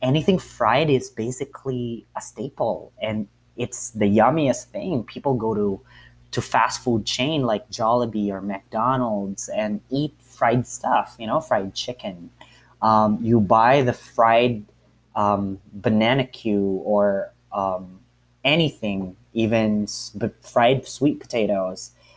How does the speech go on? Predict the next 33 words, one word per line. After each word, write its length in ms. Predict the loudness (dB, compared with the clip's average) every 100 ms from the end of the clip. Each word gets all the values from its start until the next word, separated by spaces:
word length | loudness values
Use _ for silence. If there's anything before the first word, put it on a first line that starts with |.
| _
for 240 | _ -2 -2
snacks 840 | -4 -2 0 0 -4 -12 -14 -14 -18 _ _ _ _
or 560 | 2 6 6 6 4 2 -8
fried 420 | -4 2 2 2
fish 340 | 2 2 2
balls 440 | 2 4 6 4 -4
on 200 | -8 -6
the 60 |
streets. 600 | -8 -10 -8 -8 -10 -12
And 120 | -14 -12
people 360 | -6 -4 -2
love 320 | -2 -2 -2
that, 220 | -4 -6 -6
right? 380 | -6 -4 -4 -8 -18 -20 -16 2
Um, 420 | 6 6 4 2 4
a 80 |
lot 160 | 6 6
of 100 | 4
people 220 | 2 2
might 240 | 2 0 0
argue 400 | 0 0 0 0
with 200 | 0 -2
me 140 | -8
that 180 | -6 -8
it 120 | -10
still 280 | -10 -8 -6
depends 380 | -8 -10 -14 -12
on 140 | -12
genetics 640 | -12 -12 -12 -14 -16 -18
because 480 | -12 -8 -6 -6 -8 -18 _ _ _
maybe 260 | -2 2 4
they 160 | 6
are, 300 | 6 6 2